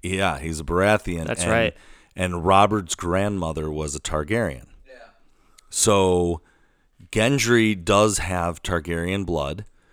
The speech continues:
Speaker 1: Gendry has now been legitimized as a Baratheon and as, has been named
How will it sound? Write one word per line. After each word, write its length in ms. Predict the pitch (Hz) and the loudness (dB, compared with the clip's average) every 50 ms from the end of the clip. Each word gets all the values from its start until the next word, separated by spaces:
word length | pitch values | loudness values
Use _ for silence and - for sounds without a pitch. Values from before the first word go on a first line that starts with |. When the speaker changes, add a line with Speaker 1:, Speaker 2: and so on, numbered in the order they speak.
| _ _ _ _ _ _ _ _ | _ _ _ _ _ _ _ _
Speaker 1:
Gendry 880 | - 92 95 101 107 101 92 98 104 110 110 107 107 104 104 104 - - _ _ - | -4 -2 -2 -2 -2 -2 0 2 2 4 4 4 4 2 2 0 0 -4 _ _ -10
has 260 | 85 92 92 85 78 | -6 -4 -4 -4 -4
now 220 | 87 87 85 92 92 | -2 0 0 0 0
been 260 | 87 104 98 98 92 | 0 -2 -4 -4 -6
legitimized 800 | 90 82 78 87 82 82 82 80 78 78 80 85 85 80 - - | -6 -6 -4 -4 -4 -4 -4 -6 -6 -4 -4 -4 -4 -6 -6 -6
as 220 | - 82 80 78 85 | -6 -6 -6 -6 -6
a 40 | |
Baratheon 720 | 76 80 78 76 73 73 73 - - 82 80 80 90 98 - - | -6 -6 -4 -4 -4 -4 -6 -6 -8 -8 -8 -8 -8 -8 -10 -10
and 380 | 78 76 76 76 76 76 - - _ _ _ _ _ _ _ - | -10 -10 -10 -10 -12 -14 -14 -18 _ _ _ _ _ _ _ -8
as, 240 | 90 85 78 71 - - | -8 -8 -8 -10 -10 -8
has 180 | 90 90 78 | -6 -6 -6
been 220 | 76 87 85 82 82 | -6 -6 -6 -6 -6
named 480 | 80 78 78 78 78 78 73 - - | -8 -8 -8 -8 -10 -10 -12 -14 -20